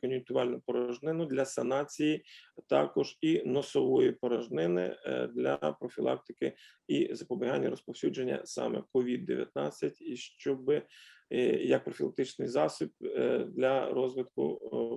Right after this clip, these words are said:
е, в, е, подальшому пневмонії. Е, ви бачите, в-, е, було показано, що інфікування епітеліальних клітин вірусом сарс може тривати дві, чотири, двадцять чотири години. Ймовірно, існує терапевтичний вікно, в якому застосування,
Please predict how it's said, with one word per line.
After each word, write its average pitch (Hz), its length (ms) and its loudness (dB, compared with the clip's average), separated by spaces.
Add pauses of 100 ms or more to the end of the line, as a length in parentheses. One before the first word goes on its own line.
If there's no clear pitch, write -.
(180)
е, 120 60 -2
в, 120 240 2 (600)
е, 127 180 -2
подальшому 127 540 0
пневмонії. 120 640 -4 (2250)
Е, 123 440 2
ви 139 120 2
бачите, 143 580 0
в-, - 400 -8
е, 135 240 2
було 139 240 2
показано, 123 480 0
що - 160 -6
інфікування 127 580 -2
епітеліальних 123 640 -2
клітин - 360 -4
вірусом - 400 -2
сарс - 340 -4
може 120 220 -4
тривати 120 400 -2
дві, 135 480 -4
чотири, 123 400 0
двадцять 120 340 -4
чотири 127 320 -2
години. 175 420 2
Ймовірно, 127 480 0
існує 131 360 -2
терапевтичний 123 760 -4
вікно, 135 280 0
в 170 40 0
якому 170 280 0
застосування, 78 600 -2